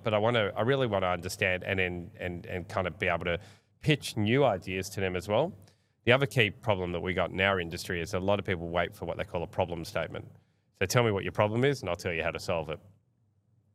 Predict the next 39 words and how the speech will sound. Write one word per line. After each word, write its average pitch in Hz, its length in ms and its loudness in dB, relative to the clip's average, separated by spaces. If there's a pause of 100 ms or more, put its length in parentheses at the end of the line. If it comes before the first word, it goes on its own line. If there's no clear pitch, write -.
(140)
We're 120 60 2
in 101 60 2
this 92 160 -2
amazing 95 560 2
technology 85 580 -4
world, 78 340 -4 (380)
right? 87 220 0 (360)
Where 90 280 4 (420)
you 110 120 0
should 101 160 -2
be 92 80 2
looking 92 320 0
at 85 120 0 (380)
what 95 160 0
you 90 100 -6
don't 87 300 0
know, 80 180 -2 (600)
not 113 240 2
what 117 100 0
your 98 80 2
problems 92 380 0
are, 110 120 4
what 95 120 -4
your 85 120 -4
opportunities 80 680 -6
are. 71 180 -2 (260)
And 90 120 -2
we 92 100 4
talk 90 220 0
about 82 260 0
that 82 140 2
at 80 100 -6
N 85 160 -2
C - 180 -4
S 85 200 0
as 78 120 -6
Make 82 220 -2
Tomorrow, 73 420 -4
right? 87 240 0